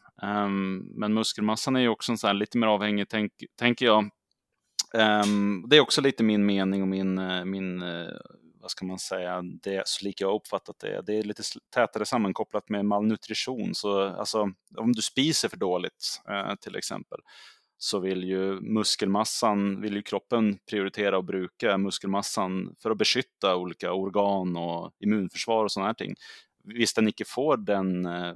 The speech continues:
kosten från, alltså visst den icke får aminosyror från kosten, så vill ju kroppen ta detta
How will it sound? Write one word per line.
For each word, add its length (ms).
kosten 500
från, 460
alltså 260
visst 140
den 120
icke 140
får 320
aminosyror 640
från 180
kosten, 460
så 560
vill 160
ju 80
kroppen 340
ta 220
detta 480